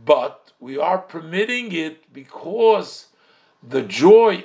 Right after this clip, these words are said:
of Yom Tov overrides the prohibition. So let's see, the other approach would be like this. The Torah realizes cooking fresh is the way to go.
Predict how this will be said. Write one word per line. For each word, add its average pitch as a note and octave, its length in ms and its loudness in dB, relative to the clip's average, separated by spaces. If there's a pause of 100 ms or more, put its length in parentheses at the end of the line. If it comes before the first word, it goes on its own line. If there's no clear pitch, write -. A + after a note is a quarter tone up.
of C3 200 -8
Yom F3+ 380 -8
Tov E3+ 340 -12 (680)
overrides F#3 800 2
the E3 120 -8
prohibition. C#3+ 800 -8 (1200)
So - 180 -14
let's G#3 300 -2
see, F#3+ 40 -14
the C#3+ 160 4
other A3 220 4
approach F#3+ 360 -4
would D3 140 -16
be D3+ 140 -12
like D3+ 180 -6
this. - 440 -14 (1000)
The A#2 100 -14
Torah A3+ 340 4
realizes D#3+ 960 -8 (1900)
cooking F#3 380 -2
fresh - 680 -4 (600)
is A2 180 -12
the G#2+ 100 -8
way A2 160 0
to G#2 80 -8
go. G2 300 -6